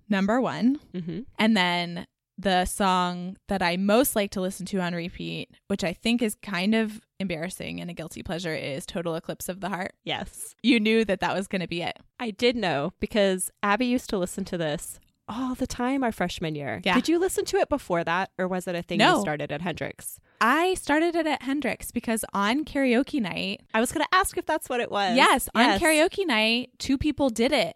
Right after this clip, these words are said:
Speaker 1: and it was incredible. And I don't even know that I'd ever paid attention to that song before or even heard it,
Speaker 2: Yeah.
Speaker 1: honestly, but I loved it so much.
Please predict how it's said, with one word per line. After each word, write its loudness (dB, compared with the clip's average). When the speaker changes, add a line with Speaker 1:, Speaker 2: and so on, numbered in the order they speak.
Speaker 1:
and 4
it 2
was 2
incredible. 2
And 2
I 4
don't 0
even 0
know 4
that 0
I'd 2
ever 2
paid -2
attention -2
to 0
that 0
song -2
before -2
or 4
even 2
heard -4
it, -18
Speaker 2:
Yeah. -6
Speaker 1:
honestly, 2
but 2
I 6
loved 0
it -6
so -2
much. -4